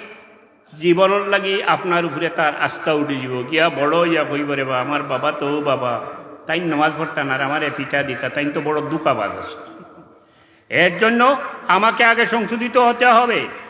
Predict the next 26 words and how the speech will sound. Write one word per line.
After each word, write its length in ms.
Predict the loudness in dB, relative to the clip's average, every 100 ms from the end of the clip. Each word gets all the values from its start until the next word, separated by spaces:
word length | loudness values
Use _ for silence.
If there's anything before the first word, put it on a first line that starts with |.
| 0
আমি 300 | 0 4 2
আগে 220 | 2 0
সত্যিকার 460 | -2 -4 0 2
অর্থে 240 | 2 0 -4
সংশোধন 500 | -4 -4 -2 0 0
হইতে 220 | 0 4
হইব, 160 | 4 4 2
এরপরে 380 | 2 0 0 0
আমার 200 | 2 0
বাচ্চারে 400 | -2 -2 -2 0
আমি 120 | 0
হেদায়ত 320 | 0 0 -2 -2
করি। 180 | -4 -4
যদি 220 | -4 -4 -8 -12 -18 -12
জীবনেও 560 | -4 -2 0 2 2 0
বাচ্চা 420 | -2 -4 -2 -4
কোনো 340 | -2 -2 -2 -2
দিন 440 | -2 -2 -2 -6 -10 -16 -8
আমার 300 | -2 0 0
বেড়ে 380 | -2 -2 -2 -2
যাইতো 360 | -2 -4 -6 -6
না, 440 | -2 0 2 0 -2 -2
ইনশাআল্লাহ। 600 | -4 -4 -6 -8 -10 -14 -18 _ _ _
আল্লাহ 280 | -4 0 2
লাখো 280 | 2 2 0
শুক্রিয়া। 500 | 0 -2 0 2 0